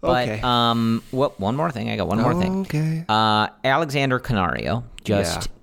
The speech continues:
Speaker 1: keeps hitting home runs. And he's at Double A.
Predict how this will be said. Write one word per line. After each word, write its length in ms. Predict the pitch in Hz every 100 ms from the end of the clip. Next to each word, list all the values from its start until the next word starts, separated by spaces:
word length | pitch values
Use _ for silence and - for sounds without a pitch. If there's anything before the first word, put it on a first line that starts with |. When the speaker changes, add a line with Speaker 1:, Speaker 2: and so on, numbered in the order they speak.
| -
Speaker 1:
keeps 400 | - 165 165 -
hitting 260 | - 131 120
home 240 | 107 110
runs. 480 | 90 64 - - - - - - - -
And 1000 | 98 101 98 98 98 95 95 95 98 - - - - -
he's 640 | 113 135 139 135 127 - 107
at 160 | 101
Double 320 | 104 131 117
A. 260 | - 92